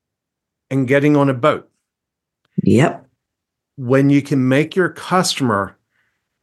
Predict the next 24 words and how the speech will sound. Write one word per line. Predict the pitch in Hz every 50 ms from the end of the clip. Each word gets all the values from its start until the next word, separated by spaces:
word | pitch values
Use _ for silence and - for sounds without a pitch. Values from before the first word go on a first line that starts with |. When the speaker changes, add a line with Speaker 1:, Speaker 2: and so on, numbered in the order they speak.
| _ -
Speaker 1:
picture | 165 160 156 - - - 165 160 139
the | 127 127
successful | - - - 139 - - - - 147 139 143 139 - - 151 143 135 -
outcome | - 131 139 139 - - - 123 113 110 110
of | 107 104 107
buying | - 113 120 120 120 123 123 120
your | 117 110
service | 101 - - - 139 139 135 135 127 - - 131
or | 120 107
product, | - - 139 131 127 110 90 85 82 - - - _ _ _ _ _ _ _ _ _ _ _ _ _ _ _ _ _ _ _ _ _ _ _ _ _ -
that's | 117 104 98 - 123 123 131 131 127 - -
essential | 135 - - - 143 139 135 131 - 117 107
to | - - 120
moving | 110 107 113 113 107 113 110 107
them | 104 101 101
forward. | 98 - - 117 110 101 92 87 90
You've | 104 104 95 -
moved | 120 117 120 127 135 127 123
their | 139 127 117
frame | 110 - - 131 123 123 117
of | 110 101 - -
mind | 113 117 120 123 110 95 87 85 87 92 - - _ _ _ _ _ _ _ _ _ _ _
from | _ - 123 117 113 113 110 110 - - - _ _
contemplating | - - 135 143 151 147 151 143 123 107 113 - 107 98 101 98 98 101 98